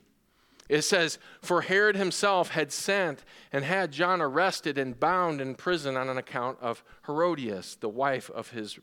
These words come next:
brother Philip, because he had married her. For John had been saying to Herod, 'It is not lawful for you to have your brother's wife.'" Now, the background on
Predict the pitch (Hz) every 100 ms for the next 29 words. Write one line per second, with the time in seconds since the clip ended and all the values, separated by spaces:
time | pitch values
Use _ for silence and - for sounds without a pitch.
0 | _ 98 98 98 - 139 101 90 _ _
1 | _ _ _ _ _ _ _ _ 123 -
2 | 110 - 107 104 117 131 117 - 101 90
3 | - _ _ _ _ _ _ 120 120 139
4 | 147 139 131 123 120 - 139 160 123 104
5 | 113 98 87 - _ _ _ _ _ -
6 | 135 135 131 147 139 117 127 160 - 107
7 | 107 - - _ - 117 127 135 135 123
8 | 98 123 117 113 104 - 113 98 85 95
9 | 95 95 90 98 107 113 104 90 - -
10 | - _ _ _ _ _ _ _ _ -
11 | 110 110 120 139 139 120 120 120 120 113
12 | 113 110